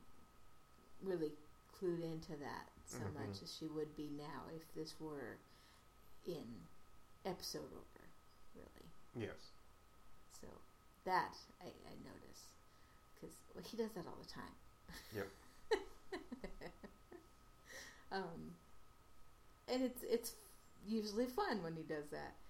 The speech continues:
Speaker 1: Um, so, um, overall thoughts?
Speaker 2: I thought it was a lousy episode.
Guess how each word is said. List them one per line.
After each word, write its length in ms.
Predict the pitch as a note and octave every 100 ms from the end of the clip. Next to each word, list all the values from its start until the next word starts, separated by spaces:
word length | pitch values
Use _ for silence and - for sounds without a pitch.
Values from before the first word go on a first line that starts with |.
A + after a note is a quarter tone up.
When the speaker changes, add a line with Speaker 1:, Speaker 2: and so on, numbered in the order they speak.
| - -
Speaker 1:
Um, 420 | F3 E3+ D#3 D3 E3 - - - - - - - - - - - - - - - - - - - - - - - - - - - - - - - - - - - - - - - - - -
so, 260 | - B3+ F#3+ - - G#3+
um, 260 | G#3+ G#3 G#3 -
overall 520 | G#3 G#3+ G#3+ G#3 G#3+ - - - -
thoughts? 340 | G#3+ G#3+ - - - - - - - - - - - - - - B2
Speaker 2:
I 100 | G#2
thought 140 | F#2+
it 60 | G2
was 80 | F#2+
a 40 |
lousy 480 | G2 G2 G2+ G2 G2+
episode. 340 | - - -